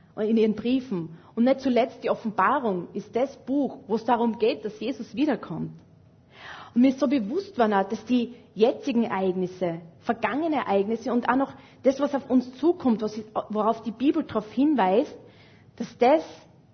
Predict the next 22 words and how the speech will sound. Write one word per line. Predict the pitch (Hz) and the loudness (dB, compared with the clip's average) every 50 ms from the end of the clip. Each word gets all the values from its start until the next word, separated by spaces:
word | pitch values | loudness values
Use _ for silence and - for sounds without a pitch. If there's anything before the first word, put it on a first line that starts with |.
| _ _ _ _ _ _ _ _ _ _ _ _ _ _ _ - | _ _ _ _ _ _ _ _ _ _ _ _ _ _ _ -8
der | 233 - | -8 -4
Punkt | - 254 269 285 277 - - - | 0 2 2 2 0 -4 -10 -6
ist, | - 233 247 262 247 - - - - - | -2 0 0 0 0 -2 -10 -20 -20 -12
wo | - 190 220 202 | -8 -6 0 0
wir | 226 208 185 | 0 0 0
wissen | 240 262 254 - - 254 | -2 -4 -4 -4 -6 -6
sollen, | 233 - 226 220 220 214 208 - - - - - - _ | -4 0 0 2 2 0 -2 -6 -14 -20 -20 -20 -20 _
hey, | - - 214 233 233 214 180 160 156 - - | -8 -4 0 2 2 2 2 -2 -6 -12 -8
Jesus | - 208 262 277 269 - 247 - | -4 -2 -2 -2 -2 -4 -10 -12
kommt | - - 240 220 226 226 | -4 0 0 0 0 -2
wieder | 196 240 247 247 208 180 170 170 165 - - - - - - - - | -2 0 2 4 2 2 0 -2 -6 -12 -18 -20 -20 -20 -20 -6 -2
und | 220 220 | 0 0
dass | 233 - | 2 2
wir | 247 254 | 0 -2
voll | - 247 226 214 | 0 0 -2 -2
Sehnsucht | - - - - 233 208 254 330 339 330 - 202 180 165 - - - - | -2 -8 -4 0 0 0 2 0 -4 -2 -2 -2 -2 -2 -4 -12 -8 -6
und | 214 202 208 | -2 0 0
Erwartung | 202 175 175 196 175 226 277 277 - 320 294 294 302 302 285 - - - _ | -2 0 -2 -4 -2 -2 -6 -6 -4 -2 -2 -2 -2 -4 -6 -12 -20 -18 _
auf | - 190 - - - | -10 -10 -10 -10 -8
diesen | 226 247 247 247 247 233 | -8 -8 -6 -6 -8 -8
Zeitpunkt | - - 202 190 196 190 - 190 175 - - | -6 -4 -4 -4 -4 -6 -10 -10 -10 -10 -10
hinleben. | - 214 214 208 180 175 170 170 175 175 160 160 | -6 -4 -4 -2 -2 -4 -4 -6 -6 -8 -10 -12